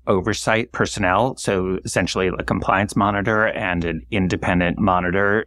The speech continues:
to babysit him. And if you step back even further to what does this mean,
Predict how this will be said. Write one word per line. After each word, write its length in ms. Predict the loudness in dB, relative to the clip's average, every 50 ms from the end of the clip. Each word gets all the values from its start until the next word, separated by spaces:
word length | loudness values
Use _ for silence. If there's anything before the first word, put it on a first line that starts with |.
| -6 -10
to 460 | -12 -8 -4 -2 0 0 2 0 0 -2 0 0
babysit 540 | 0 0 2 2 0 0 0 0 0 2
him. 280 | 2 2 0 0 0 -2 _ -14 -20 -20 -8 -2 2
And 240 | 4 4 4 2 2 2
if 180 | 0 0 2 2
you 60 | 0
step 340 | 0 0 0 0 0 0 0 _
back 260 | 0 2 2 2 2 0
even 240 | 0 0 0 0
further 540 | -2 -2 -2 0 0 0 2 2 2 0 0
to 220 | 0 0 0 0 2
what 220 | 2 2 2 2
does 160 | 2 0 0
this 200 | -2 -4 -4 -2
mean, 400 | -2 0 0 2 0 0 0 -2